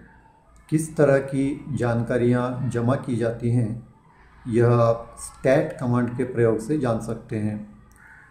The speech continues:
इस फोल्डर के भीतर फ़ाइल टू नाम की एक file है। फ़ाइल टू के बारे में, उसके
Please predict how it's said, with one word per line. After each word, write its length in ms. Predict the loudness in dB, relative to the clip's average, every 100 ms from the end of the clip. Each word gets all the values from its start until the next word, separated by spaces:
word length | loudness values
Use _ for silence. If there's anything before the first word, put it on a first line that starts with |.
| _ -20 _ _
इस 300 | 0 0 -2 -6
फोल्डर 400 | 0 2 4 2
के 100 | 2
भीतर 500 | 0 0 -2 -4 -4 -8 -14 -20 -20 -20 -20 -12 -2
फ़ाइल 340 | 2 4 2
टू 260 | 2 2 2 0
नाम 300 | 0 0 0
की 220 | -2 -2 0
एक 120 | -2 -4
file 240 | -4 -4
है। 180 | -4 -4 -6 -10 -20 _ _ _ -20 -20 _ _ -20 _ _ -8
फ़ाइल 360 | 0 2 2
टू 160 | 2 0
के 340 | 2 -2 0 -2 -4 -16 -20 _ _ _ _ -20 -20 -20 -20 -20 -6
बारे 320 | 2 2 4
में, 480 | 0 0 -2 -4 -8 -18 -20 _ _ -4
उसके 400 | -4 -2 0 2